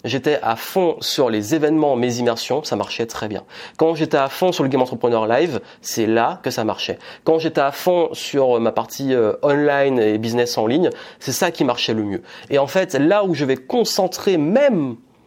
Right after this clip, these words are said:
mes efforts inconscients, ma résolution de problèmes, ma créativité, c'est là que les choses vont prendre. Donc, soit vous avez une équipe qui a son cerveau à fond sur une chose, soit vous, si vous êtes seul, vous ne pouvez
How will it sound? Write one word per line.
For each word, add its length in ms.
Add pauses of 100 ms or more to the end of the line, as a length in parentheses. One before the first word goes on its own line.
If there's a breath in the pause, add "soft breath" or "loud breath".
(200)
mes 240
efforts 460
inconscients, 560
ma 120
résolution 460
de 40
problèmes, 280
ma 100
créativité, 720 (260 loud breath)
c'est 300
là 440 (760)
que 80
les 120
choses 420
vont 180
prendre. 460 (640 loud breath)
Donc, 280
soit 300
vous 140
avez 180
une 140
équipe 380 (120)
qui 240
a 80
son 160
cerveau 560
à 100
fond 420
sur 340
une 200
chose, 460 (320 loud breath)
soit 320
vous, 240
si 220
vous 180
êtes 100
seul, 460 (200)
vous 120
ne 80
pouvez 540